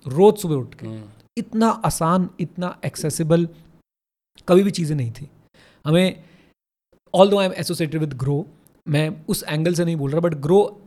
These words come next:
Speaker 1: app पे जब आप जाके invest करते हो ना, यार, इतना स्मूथ उन्होंने process बना दिया है। टिक, टिक, टिक।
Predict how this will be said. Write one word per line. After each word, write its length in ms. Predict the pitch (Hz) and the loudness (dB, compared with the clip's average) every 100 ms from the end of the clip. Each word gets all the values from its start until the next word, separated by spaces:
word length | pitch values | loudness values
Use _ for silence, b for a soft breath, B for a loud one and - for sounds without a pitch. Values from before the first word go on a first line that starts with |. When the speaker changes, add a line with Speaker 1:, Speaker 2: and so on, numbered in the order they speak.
| - | -4
Speaker 1:
app 240 | 165 190 - | 0 0 0
पे 60 | 190 | -6
जब 140 | 180 | -2
आप 200 | 190 190 | -4 -4
जाके 240 | 160 160 | -8 -8
invest 460 | - - 151 170 - | -10 -8 -4 -4 -4
करते 280 | 175 151 151 | -6 -4 -4
हो 80 | 151 | -4
ना, 220 | 156 - _ 160 | -6 -12 _ -16
यार, 120 | 185 | -14
इतना 240 | 156 175 | -12 -12
स्मूथ 360 | 175 - 151 190 | -14 -8 -2 -2
उन्होंने 240 | 190 180 | 0 -2
process 320 | 175 160 175 160 | -2 -2 -2 -4
बना 180 | 156 | -4
दिया 200 | 139 165 | -2 -2
है। 120 | 185 - b b b b _ - | -4 -6 b b b b _ -10
टिक, 140 | 220 | -6
टिक, 140 | 240 240 | -6 -2
टिक। 280 | 196 - | -4 -4